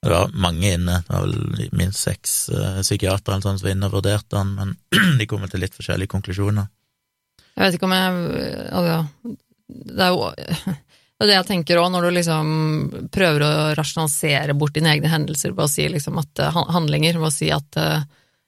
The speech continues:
Speaker 2: «Nei, jeg var så gal at jeg skjønte ikke hva som var rett og galt.» Det er ofte ikke de menneskene som faktisk ikke skjønner, <laughs> altså.
Speaker 1: Nei,
Speaker 2: Det
Speaker 1: ja.
Speaker 2: er, eh,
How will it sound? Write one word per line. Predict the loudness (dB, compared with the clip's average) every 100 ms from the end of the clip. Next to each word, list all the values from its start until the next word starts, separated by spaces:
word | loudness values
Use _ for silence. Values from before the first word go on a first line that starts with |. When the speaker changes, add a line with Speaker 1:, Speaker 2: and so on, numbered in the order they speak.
| _ 2
Speaker 2:
«Nei, | 4 4
jeg | 2 0
var | -4
så | -2
gal | -2 0 -2
at | -2
jeg | 0 0
skjønte | 0 0
ikke | 0 0
hva |
som | 0
var | 0
rett | 0 0
og |
galt.» | 0 0 -4
Det | -2 0 0 0 -2 -2 0
er | 0 0
ofte | -4 -10
ikke | -6 -2
de | 2
menneskene | 2 2 -2 -2 0
som | 2 2
faktisk | 0 -6 -6 -6
ikke | -2 0
skjønner, | 2 2 2
<laughs> | 2
altså. | 2 0 0 -12 -20 -20 -20 -20 -8 2
Speaker 1:
Nei, | 4
Speaker 2:
Det | 4
Speaker 1:
ja. | 4 2
Speaker 2:
er, | 2 0 0 2
eh, | 0